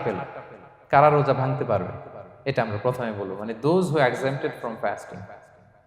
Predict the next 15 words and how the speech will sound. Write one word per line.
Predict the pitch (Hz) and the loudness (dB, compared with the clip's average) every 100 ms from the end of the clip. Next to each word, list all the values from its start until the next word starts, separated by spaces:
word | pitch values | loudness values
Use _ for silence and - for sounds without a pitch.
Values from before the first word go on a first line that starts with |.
| _ _ | _ _
এটা | 113 110 | -6 -6
হচ্ছে | 107 | -4
নাম্বার | 110 104 104 | -6 -4 -4
ওয়ান। | 120 185 - - - - - - | -4 -6 -12 -18 -20 -20 -10 0
নাম্বার | 139 165 170 | 2 4 2
টু | 202 | 2
হচ্ছে | 196 190 - 131 151 - - - 135 - - - - _ _ _ - | 4 4 4 2 2 -4 -10 -14 -16 -18 -20 -20 -20 _ _ _ -4
কি | 214 | 0
কাজ | 214 196 190 | 6 6 6
করলে | 202 185 | 4 6
রোজা | 165 170 156 | 6 6 6
ভেঙে | 160 156 147 | 4 0 2
যায়, | 113 | 0
মুবতিলাতু | 92 123 135 151 147 147 147 | 0 0 0 0 2 2 0
সিয়াম, | - 156 151 | -2 0 2